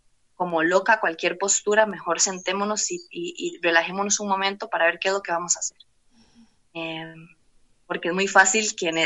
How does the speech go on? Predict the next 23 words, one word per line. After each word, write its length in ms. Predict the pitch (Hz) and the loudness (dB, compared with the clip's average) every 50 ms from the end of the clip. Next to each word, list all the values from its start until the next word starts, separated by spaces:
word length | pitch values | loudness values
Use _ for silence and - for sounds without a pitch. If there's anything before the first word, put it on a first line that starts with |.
| 156 170 | 0 0
he 40 | 175 | -2
tenido 300 | 175 180 185 185 180 185 | -2 -2 -2 0 0 0
la 60 | 190 | 0
oportunidad, 580 | 190 - 190 - - 165 160 160 165 175 190 180 | -2 -4 -8 -8 -8 -6 -2 4 4 4 4 4
yo 140 | 170 165 | -2 -4
misma 300 | 165 175 175 185 190 185 180 | -2 -2 -2 -2 -2 -2 -4
estuve 340 | - - - 196 190 185 170 | -4 -4 -2 0 2 4 4
ahí 160 | 170 170 190 | 4 4 2
en 100 | 202 214 | 0 -2
ese 140 | 220 - 247 | -4 -4 -6
lugar, 380 | 254 247 254 247 247 254 247 - - - - - - _ | -4 0 4 4 4 4 2 -4 -10 -12 -12 -14 -12 _
de 120 | - 185 185 | -2 -2 0
quienes 380 | 196 185 180 180 - - - - | 0 -2 2 4 4 4 4 2
queremos 340 | - 190 180 180 196 208 220 | 0 0 0 0 0 0 0
hacer 200 | 220 220 214 220 | 2 4 4 4
acrobacia, 680 | 220 - 196 190 196 202 208 220 220 - - 240 226 | 4 2 0 2 4 6 6 6 4 4 0 0 0
venimos 340 | 208 190 190 196 214 220 - | 0 0 0 0 2 2 2
como, 300 | - 202 196 185 180 175 | 2 0 -4 -6 -8 -4
como 220 | - 175 175 180 190 | -2 -2 0 0 2
muy 240 | 196 208 233 233 233 | 2 4 4 4 4
atarantados 680 | 240 233 233 220 214 202 190 - 196 202 208 208 220 | 6 6 6 6 6 4 2 4 4 4 4 4 2
y 40 | 214 | 2
atarantadas, 1080 | 214 214 196 190 175 170 165 - _ 170 175 170 165 - - - _ - - - - | 2 0 0 0 0 -2 -4 -2 _ 6 6 6 6 2 -2 -10 _ -2 -2 -2 -2